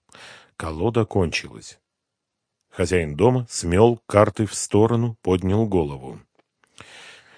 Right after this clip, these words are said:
«Значит, они ещё проверяют», задумчиво сказал он. «А ну-ка, вернись!»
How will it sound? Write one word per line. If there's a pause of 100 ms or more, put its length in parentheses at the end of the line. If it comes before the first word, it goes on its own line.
(360)
«Значит,
они
ещё
проверяют», (100)
задумчиво
сказал
он. (180)
«А
ну-ка,
вернись!»